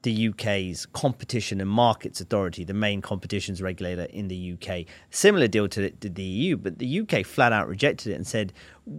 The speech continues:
you know, this would allow Microsoft to set the terms of the market over the next ten years. It also, uh, they, they also weren't clear that Microsoft could uphold its end of the bargain too. And so the C M A said, "No, this deal's not happening."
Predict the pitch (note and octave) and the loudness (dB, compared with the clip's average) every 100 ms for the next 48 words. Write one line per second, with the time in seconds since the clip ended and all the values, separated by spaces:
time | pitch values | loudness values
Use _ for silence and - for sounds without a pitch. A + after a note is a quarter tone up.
0 | - F3 C3+ G#2 F#2+ _ _ _ _ _ | -10 -2 0 0 -2 _ _ _ _ _
1 | _ E3 A#2+ A#2 - - C#3 E3 D3+ C#3 | _ -6 -6 -8 -16 -6 2 4 4 4
2 | B2 B2 A#2+ A#2 A#2 - - G#2+ - - | 6 6 6 4 2 0 -8 -8 -6 2
3 | D3 - G2+ C#3 A#2+ A2 F#2+ - G2+ G2 | 2 0 -4 2 2 2 -2 -2 0 0
4 | F#2 G#2+ - A2+ G#2 F#2 F#2+ F#2+ - - | 0 -6 -4 -2 -2 -4 -6 -6 -8 -8
5 | F#2+ F#2+ A2 B2+ G#2 A2 G#2+ G#2+ G2+ F#2+ | -6 -2 0 0 0 0 0 0 0 -2
6 | - - - G#2 - B2 G#2+ B2 C3 B2+ | -10 -18 -2 0 2 2 4 6 6 6
7 | B2 A2 A#2 A2 - _ _ _ _ _ | 4 4 4 4 0 _ _ _ _ _
8 | _ _ _ - D#3 D#3+ C#3+ A2 A2+ A2+ | _ _ _ -4 2 6 6 4 2 -2
9 | A2+ - G#2+ - A2 - G#2+ - A#2 A2+ | -2 -2 -4 -2 -6 -2 -4 0 0 0
10 | F#2+ F#2 A2+ G#2+ F2+ F2+ F2+ A#2+ A2+ G2 | -2 -4 -2 -2 -4 -6 2 6 6 2
11 | E2+ - _ - D3+ F#2 G2 B2 G#2 - | -6 -12 _ 2 4 2 2 2 0 -6
12 | - - A#2 G#3 D#3+ A2 G#2 G2+ G#2+ G2 | -10 -4 2 8 8 8 4 2 -2 0
13 | A2 F#2+ D2 - G#2 A#2 G2+ F#2+ F2 A#2 | 0 0 -2 -6 0 0 0 -2 -4 -4
14 | - C2+ | -4 -10